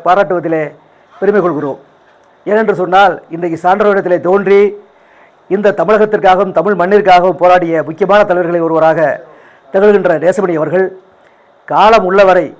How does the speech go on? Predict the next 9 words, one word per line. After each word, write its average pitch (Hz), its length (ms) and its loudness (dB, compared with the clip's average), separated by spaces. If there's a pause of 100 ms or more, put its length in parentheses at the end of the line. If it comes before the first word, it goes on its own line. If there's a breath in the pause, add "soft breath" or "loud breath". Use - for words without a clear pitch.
(360 soft breath)
இந்த 170 240 -6
ஞானம் 185 440 0
உள்ளவரை 190 380 2
பாராட்ட 180 340 2
வேண்டிய 160 460 -4
ஒரு 160 160 -6
முக்கியமான 165 360 -4
தலைவர். 139 340 -6 (1080 soft breath)
நாங்கள் 226 600 0